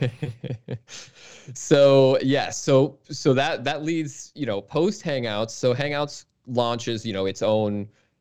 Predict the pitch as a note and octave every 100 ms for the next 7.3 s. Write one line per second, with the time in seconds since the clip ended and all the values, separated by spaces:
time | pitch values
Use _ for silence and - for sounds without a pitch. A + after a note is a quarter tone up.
0 | _ _ _ G#2+ A2 G#2 A2 A2 G2+ F#2+
1 | F#2 F#2 F2+ F2+ G2 G2 F#2 - F2+ E2+
2 | D2+ - B1 A1+ - _ _ _ _ -
3 | B2+ B2 A#2 A#2+ - - - C#3 F3+ G#3+
4 | G#3 - G3+ G#3 - - A2 F2+ E2+ F2+
5 | G#2 - _ _ A2 - A2+ B2 A2+ G2
6 | F#2+ F#2+ G2 G2+ F#2+ F#2 F#2 - G2+ F#2+
7 | D2 A#1